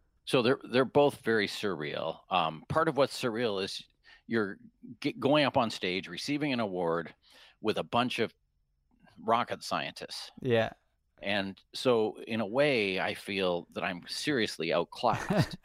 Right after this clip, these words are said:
Speaker 2: <laughs>
Speaker 1: and seriously, 'cause I, I'm just, 'cause I'm just a regular guy and all these people are serious, serious people.
Speaker 2: Yeah.
Speaker 1: So there's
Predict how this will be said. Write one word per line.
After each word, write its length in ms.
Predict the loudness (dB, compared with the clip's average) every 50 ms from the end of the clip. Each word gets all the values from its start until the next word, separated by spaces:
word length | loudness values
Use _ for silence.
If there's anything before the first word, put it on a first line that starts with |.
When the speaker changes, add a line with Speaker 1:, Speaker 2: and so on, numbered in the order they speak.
| -10 -10
Speaker 2:
<laughs> 180 | -8 -8 -6
Speaker 1:
and 120 | -4 -4 -6
seriously, 960 | -6 -8 -4 -2 0 2 4 4 4 2 0 -4 -2 0 0 0 0 -2 -6 _ -20 -12 -6
'cause 140 | -4 -4 -4 -4
I, 280 | -6 -6 -6 -4 -2 0
I'm 200 | 2 2 2 2
just, 240 | 0 -2 -4 -6 -10 -10 -8
'cause 100 | -4 -2
I'm 140 | 0 0 2
just 160 | 2 0 2
a 40 | 2
regular 260 | 2 2 4 2 0
guy 220 | 0 0 0 2 2
and 80 | 2 2
all 80 | 2
these 100 | 2 0
people 320 | 0 -2 -2 0 2 2 4
are 300 | 4 4 2 0 -2 -4
serious, 540 | -6 -2 0 0 2 2 2 0 -2 -4 -12 _ _ _ _ _ _ -20 _ _ _ _ _ _ _ -8
serious 380 | 0 2 4 4 4 4 2
people. 440 | 0 -2 -2 -2 0 0 -2 -2 -2 _ -2
Speaker 2:
Yeah. 300 | 4 6 6 6 6 4 -2 -6
Speaker 1:
So 420 | 0 4 4 6 6 4 4 2 -2 -14 -10 -6
there's 180 | -6 -6 -4